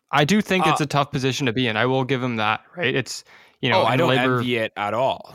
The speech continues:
Speaker 1: No, at all, at all. But I, you know, the position,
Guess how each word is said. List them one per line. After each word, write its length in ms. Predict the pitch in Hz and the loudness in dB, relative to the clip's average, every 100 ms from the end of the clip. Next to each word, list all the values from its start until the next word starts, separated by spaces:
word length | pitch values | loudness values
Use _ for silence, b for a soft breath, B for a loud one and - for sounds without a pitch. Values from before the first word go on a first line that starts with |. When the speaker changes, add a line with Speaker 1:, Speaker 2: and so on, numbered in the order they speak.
| - | -6
Speaker 1:
No, 120 | 147 151 | -2 -2
at 220 | 113 117 | -2 -2
all, 200 | 117 110 110 | -2 -6 -6
at 160 | - 120 | -2 -2
all. 200 | 110 104 _ | -4 -8 _
But 120 | 131 | -2
I, 120 | 131 131 - | 0 -2 -2
you 100 | 127 | -4
know, 140 | 107 | -2
the 100 | 113 | -4
position, 600 | 123 127 135 - 131 120 | -4 -2 -2 -2 -2 -4